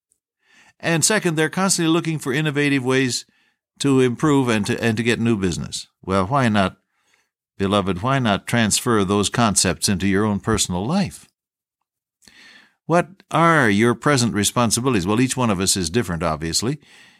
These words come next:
but, uh, you'll know pretty well what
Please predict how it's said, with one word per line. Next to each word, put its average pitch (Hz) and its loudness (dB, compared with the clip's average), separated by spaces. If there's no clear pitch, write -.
but, 113 -2
uh, 98 -2
you'll 165 2
know 127 2
pretty 165 0
well 127 0
what 120 -2